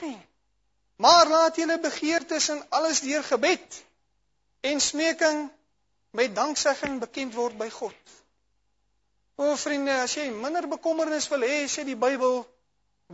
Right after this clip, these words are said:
bid meer. Soek die aangesig van die Here. Elke keer as jy voel dat jou bekommernis sak op jou toe,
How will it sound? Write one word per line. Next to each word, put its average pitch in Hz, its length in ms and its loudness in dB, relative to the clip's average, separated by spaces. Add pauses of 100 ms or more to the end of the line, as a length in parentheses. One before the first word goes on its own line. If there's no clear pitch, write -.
bid 339 180 -2
meer. 311 460 -6 (840)
Soek 339 240 -2
die 370 80 2
aangesig 311 640 0
van 269 160 -6
die 240 80 -8
Here. 247 380 2 (1300)
Elke 277 320 4
keer 302 220 0
as 285 100 0
jy 285 160 -2
voel 294 380 -2 (840)
dat 240 200 -2
jou 330 120 0
bekommernis 311 760 -2 (180)
sak 277 320 -2
op 311 120 -4
jou 294 120 -2
toe, 240 220 -8